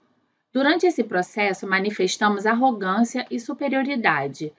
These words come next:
paralelamente à falta de compreensão e aceitação. Se deixarmos de emitir juízos, iremos nos livrar desse mecanismo alienante. Quarenta e oito.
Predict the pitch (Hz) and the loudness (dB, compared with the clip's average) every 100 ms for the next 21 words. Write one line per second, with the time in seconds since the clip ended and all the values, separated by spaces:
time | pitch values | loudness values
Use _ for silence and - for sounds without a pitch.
0 | _ _ _ - 302 294 214 175 165 170 | _ _ _ 4 6 8 6 6 6 4
1 | 196 190 202 190 196 208 220 214 214 240 | 0 -4 -2 0 4 4 4 2 2 2
2 | 285 320 294 277 277 - 214 226 247 247 | 2 2 0 -2 -2 0 4 6 6 4
3 | - 240 240 277 - 175 139 - _ _ | 2 0 2 0 2 0 0 -4 _ _
4 | _ _ _ _ 277 262 277 269 320 330 | _ _ _ _ 0 2 2 0 0 2
5 | 359 359 311 - 202 220 247 285 - 190 | 2 2 -2 -6 -2 2 2 0 -2 -4
6 | 185 175 175 180 208 170 170 160 - - | -4 -2 0 2 2 2 0 -6 -8 -20
7 | _ _ - 277 254 285 285 247 254 254 | _ _ -6 -2 0 0 -2 -2 0 2
8 | 311 262 214 180 214 - 208 226 233 226 | 0 2 2 2 0 -2 6 6 6 0
9 | 262 311 302 214 214 233 240 - - 226 | 0 0 0 0 2 2 2 0 -6 0
10 | 233 247 262 220 135 147 - - 139 _ | 4 4 4 2 0 -4 -10 -8 -10 _
11 | _ _ _ _ _ _ _ _ _ _ | _ _ _ _ _ _ _ _ _ _
12 | _ _ _ _ _ - 285 294 302 320 | _ _ _ _ _ -2 4 6 4 4
13 | 339 294 175 151 - 156 160 | 6 6 6 4 -4 -14 -14